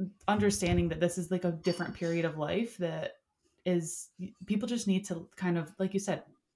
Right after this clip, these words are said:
enjoy that state that they're in and give their body grace. Is there anything that you added in any different than preconception and pregnancy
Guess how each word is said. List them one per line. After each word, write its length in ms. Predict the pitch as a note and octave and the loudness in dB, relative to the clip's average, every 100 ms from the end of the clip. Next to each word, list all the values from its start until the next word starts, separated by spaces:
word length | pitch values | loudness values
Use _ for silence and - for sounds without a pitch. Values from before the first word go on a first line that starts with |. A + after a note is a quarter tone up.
| _ - | _ -2
enjoy 540 | F3+ E3 E3 F3 D#3+ D#3 | 2 4 4 2 0 0
that 200 | D3+ - | -2 -2
state 320 | - D#3+ D#3 | -4 -4 -2
that 140 | E3+ F3 | -4 0
they're 140 | G3+ | 2
in 200 | G#3 G#3+ | 2 0
and 200 | F3 E3+ | 0 0
give 100 | E3 | -2
their 100 | E3 | -2
body 280 | D#3 D3+ D3+ | -2 -2 -4
grace. 500 | D3 C#3+ F#3 G3+ - - - - - | -4 0 0 -2 -8 -18 -20 -20 -4
Is 120 | A3 F#3+ | 0 2
there 160 | G#3+ | 4
anything 360 | G3+ A#3+ D4 D4 | 4 4 6 4
that 100 | C4+ | 6
you 220 | G3+ G3 | 4 6
added 200 | F#3 F3 | 4 4
in 360 | F3 E3+ E3+ - - _ _ _ - | 4 4 0 -6 -20 _ _ _ 0
any 220 | G#3+ A#3 | 6 8
different 500 | G3 G#3 - D#3+ E3 | 8 6 4 0 -2
than 140 | E3+ | -2
preconception 640 | D#3+ F#3 F#3 - E3+ - E3+ | 0 0 0 0 -2 -2 -2
and 80 | |
pregnancy 640 | E3 E3 E3 D#3+ F3 E3 | -2 -2 -2 -2 -2 -2